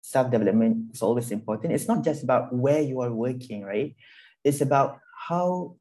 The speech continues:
you want to progress in this career path. Even sometimes you're, you're not gonna work in economics field, right?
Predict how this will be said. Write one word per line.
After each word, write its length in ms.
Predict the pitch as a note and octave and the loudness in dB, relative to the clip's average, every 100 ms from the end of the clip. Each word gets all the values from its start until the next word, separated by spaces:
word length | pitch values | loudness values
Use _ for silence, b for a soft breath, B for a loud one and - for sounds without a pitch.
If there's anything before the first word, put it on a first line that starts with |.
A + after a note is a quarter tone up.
| - | -6
you 140 | C3 | -2
want 200 | C3+ C3+ | 0 -2
to 60 | B2+ | -6
progress 760 | - B2 A#2 B2 A#2+ - - _ _ _ _ | -6 -4 -2 -4 -4 -6 -16 _ _ _ _
in 140 | B2 A2 | -4 -2
this 240 | A#2 - - | -2 -6 -14
career 240 | - A#2 G#2+ | -4 0 0
path. 340 | - F#2 G2+ - _ b b b b _ _ - | -2 -8 -8 -14 _ b b b b _ _ 4
Even 200 | A#3 C4+ | 4 4
sometimes 560 | G3+ F3+ F3 E3+ D#3 - | 2 2 4 4 2 -2
you're, 220 | C3 C#3+ | 2 2
you're 200 | C#3 D3 | 4 4
not 240 | C#3+ D#3+ B2 | 6 4 4
gonna 160 | C3 | 2
work 320 | A#2+ A#2+ G#2+ | 4 4 2
in 160 | - A#2 | -2 -6
economics 560 | A2+ A#2 A2+ G#2 - - | -4 -4 -2 -2 -4 -10
field, 280 | G#2 F#2+ | -6 -6
right? 340 | - - - | -4 -4 -4